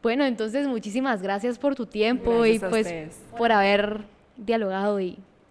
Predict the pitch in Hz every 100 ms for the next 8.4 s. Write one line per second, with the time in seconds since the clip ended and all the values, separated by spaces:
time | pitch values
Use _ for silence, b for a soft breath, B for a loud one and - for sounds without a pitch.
0 | - 220 233 254 202 - 220 233 214 214
1 | 214 220 220 220 214 262 196 185 196 -
2 | 208 240 240 - B B B B B B
3 | B - 226 226 262 294 277 214 247 294
4 | 214 190 277 269 254 285 339 254 220 208
5 | 190 185 - - _ - 170 185 202 190
6 | 185 190 294 440 359 330 320 277 254 -
7 | 214 214 220 220 226 208 180 214 214 -
8 | - 202 180